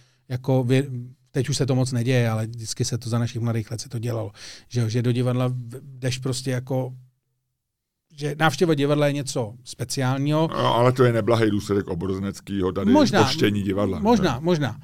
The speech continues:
Speaker 1: Ale prostě dlouho to tak bylo. Dneska už
Speaker 2: V Anglii se nikdy nechodilo v obleku do divadla.
Speaker 1: Dobře, ale, eh, jako, nepůjdeš do divadla,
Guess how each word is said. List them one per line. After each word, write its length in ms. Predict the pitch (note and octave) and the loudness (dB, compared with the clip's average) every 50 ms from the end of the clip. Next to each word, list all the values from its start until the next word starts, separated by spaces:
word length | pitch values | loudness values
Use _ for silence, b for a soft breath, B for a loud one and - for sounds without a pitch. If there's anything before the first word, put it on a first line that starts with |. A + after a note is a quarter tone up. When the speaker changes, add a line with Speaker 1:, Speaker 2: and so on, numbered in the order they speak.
| B B B B B | B B B B B
Speaker 1:
Ale 160 | - G3 A3 | 4 4 4
prostě 300 | G#3 A#3 G#3 - - G#3 | 4 2 0 2 2 2
dlouho 340 | F3 G3+ D#3 E3 F3+ F#3 F3 | 4 6 6 8 8 8 6
to 100 | E3+ E3+ | 4 2
tak 180 | E3 E3 C#3+ | 0 0 0
bylo. 260 | B2 B2+ C3+ C3 A2+ A2 | 2 2 4 4 4 2
Dneska 280 | A2+ B2+ B2+ - D3 | 0 -2 0 0 0
už 240 | C#3+ C3 B2 - - | -2 -2 -2 -6 -6
Speaker 2:
V 60 | D3+ - | -4 -2
Anglii 340 | F2+ A2+ A2+ A2 A2 A2 | 0 2 4 4 4 4
se 140 | G#2+ G#2+ G#2+ | 4 2 0
nikdy 180 | G#2 G#2 G#2 G2 | 0 0 -2 -2
nechodilo 380 | F#2 F2 - F2+ F2 F2 D#2+ | -4 -4 -4 -2 -2 -2 -4
v 60 | D#2+ D#2+ | -6 -6
obleku 320 | D#2+ D#2 D#2 C#2+ - - | -8 -8 -8 -10 -10 -10
do 40 | - D2 | -10 -10
divadla. 160 | - - - | -6 -2 0
Speaker 1:
Dobře, 280 | G#3+ A3 F#3 D#3+ B2+ - | 2 4 4 2 0 0
ale, 360 | - C#3 C#3+ C#3+ C#3 C#3 C#3+ D3 | 2 4 4 4 4 2 0 -2
eh, 800 | - D#3 C#3 C3+ C3+ C3+ C3 C3 C3 C3 B2+ B2+ B2+ - - E3 | -4 -2 -2 0 0 0 0 0 0 -2 -2 -4 -6 -6 -2 0
jako, 200 | E3 E3 - G#3+ | 0 2 2 2
nepůjdeš 300 | G#3+ G3+ G#3 G#3+ G#3 F3 | 2 2 2 2 0 2
do 80 | G3+ F3+ | 2 2
divadla, 340 | D3+ E3 E3+ E3+ E3+ E3+ | 0 2 2 2 0 -2